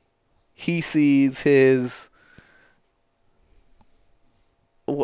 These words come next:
whatever, his competition, his, his running, his grinding, whatever it is, becoming a seal. He's like,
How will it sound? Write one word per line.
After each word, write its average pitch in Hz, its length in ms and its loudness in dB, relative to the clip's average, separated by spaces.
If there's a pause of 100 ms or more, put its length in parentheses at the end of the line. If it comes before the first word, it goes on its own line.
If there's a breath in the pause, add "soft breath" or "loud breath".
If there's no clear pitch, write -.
whatever, 135 460 4
his 135 240 2
competition, 139 880 -4
his, 127 560 -4
his 139 240 0
running, 131 600 0
his 131 320 -4
grinding, 139 480 -2
whatever 135 340 2
it 135 80 0
is, 135 240 4 (320 loud breath)
becoming 143 380 0
a 127 40 -2
seal. 135 340 4
He's 123 300 -4
like, 123 300 -4